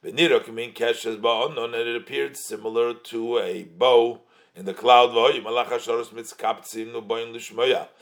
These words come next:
So the angels that serve gathered together, and they came to listen to their words. Kibnei Adam Shemitzkaptzim U'boim Lireis, like a people ca-, get together and they come to see Bimazut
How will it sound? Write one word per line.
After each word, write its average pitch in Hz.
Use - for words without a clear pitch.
So 113
the 113
angels 117
that 117
serve 117
gathered 117
together, 120
and 117
they 117
came 143
to 113
listen 117
to 113
their 117
words. 117
Kibnei 92
Adam 117
Shemitzkaptzim 113
U'boim 113
Lireis, 113
like 110
a 90
people 113
ca-, 87
get 113
together 113
and 110
they 101
come 113
to 110
see 120
Bimazut 117